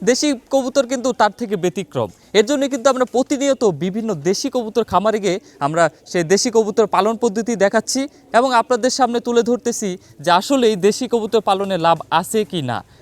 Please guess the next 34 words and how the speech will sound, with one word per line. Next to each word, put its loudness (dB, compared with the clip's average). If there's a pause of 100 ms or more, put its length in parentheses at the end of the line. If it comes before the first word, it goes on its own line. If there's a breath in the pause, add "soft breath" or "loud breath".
(120)
তাই 4
বিভিন্ন 0
খামারির 2
কাছ 0
থেকে 0
আমরা 2
মন্তব্য -2
শুনি -2 (180 loud breath)
এবং 2
আপনাদের 0
জানাই। 2 (360)
দর্শক, 2
যেই 4
কোনো 2 (240)
খামার 4
শুরু 0
করার 2
আগে, 2
উদ্যোগ 2
নেওয়ার 2
আগে 0
জানা 2
দরকার 4
সেটা -4
কিভাবে -2
করবেন, 0 (240 soft breath)
কিভাবে 0
করা 2
উচিত -2
বা 0
কী -8
কী -6
নিয়ম 0
রয়েছে। -2